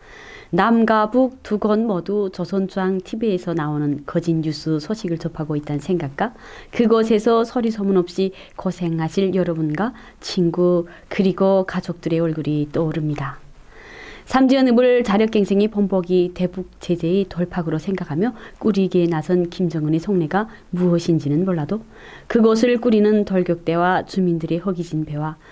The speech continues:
추운 손과 발은 누가 녹여줄지 이곳에서 행복하게 사는 탈북민들은 걱정에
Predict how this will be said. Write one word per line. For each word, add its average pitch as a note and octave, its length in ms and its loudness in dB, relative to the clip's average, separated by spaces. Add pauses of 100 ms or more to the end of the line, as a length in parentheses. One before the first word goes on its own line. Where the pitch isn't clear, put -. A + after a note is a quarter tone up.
(160)
추운 F#3+ 480 2
손과 D#3+ 480 -2
발은 D#3 460 0 (260)
누가 F3+ 300 2
녹여줄지 D#3 800 0 (380)
이곳에서 G#3+ 680 2
행복하게 G#3+ 500 -6
사는 F3+ 280 -2
탈북민들은 F3+ 720 -4 (300)
걱정에 E3+ 840 0